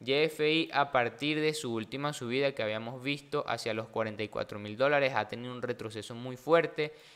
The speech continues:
Estuvimos hablando que, de hecho, si quería realizar algún tipo de rebote, lo iba a realizar aproximadamente en esta área que coincidía con esta. Realmente lo intentó hacer, si lo podemos ver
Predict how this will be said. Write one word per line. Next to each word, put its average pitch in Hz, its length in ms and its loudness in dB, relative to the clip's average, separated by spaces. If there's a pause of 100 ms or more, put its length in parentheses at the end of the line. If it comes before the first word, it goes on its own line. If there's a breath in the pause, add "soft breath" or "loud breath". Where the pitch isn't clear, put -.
(100)
Estuvimos 120 540 -2
hablando 127 460 2
que, 151 100 -2
de 131 240 4
hecho, 139 220 -4
si - 140 -10
quería 113 560 0 (300 loud breath)
realizar 120 560 2
algún 135 260 -2
tipo 139 340 -4
de 113 120 2
rebote, 131 580 4
lo 107 180 -2
iba 117 200 2
a - 20 2
realizar 127 800 2
aproximadamente 117 1040 -8
en 107 180 -8
esta 120 560 4
área 123 360 4 (260 loud breath)
que 117 160 -8
coincidía 110 580 -6
con 113 300 -10
esta. 160 680 0
Realmente 117 640 0
lo 123 140 0
intentó 110 480 -4
hacer, 160 380 4
si 131 120 -8
lo 107 160 -4
podemos 107 320 -8
ver 131 320 2